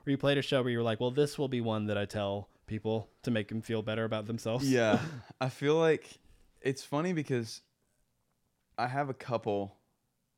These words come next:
Speaker 2: and they're all, like, they're all kind of, like, they don't take very long to tell.
Speaker 1: Yeah.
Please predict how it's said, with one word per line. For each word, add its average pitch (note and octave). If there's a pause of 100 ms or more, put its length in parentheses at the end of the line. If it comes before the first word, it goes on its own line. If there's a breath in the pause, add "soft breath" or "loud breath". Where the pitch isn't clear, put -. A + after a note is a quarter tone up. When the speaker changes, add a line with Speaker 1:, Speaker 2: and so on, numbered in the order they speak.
(960)
Speaker 2:
and B2
they're A2
all, B2
like, A2+
they're A#2
all A2+
kind A#2+
of, A2
like, G#2
they A2+
don't A2+
take G2
very G#2+
long G#2+
to G#2+
tell. G#2 (140)
Speaker 1:
Yeah. A2+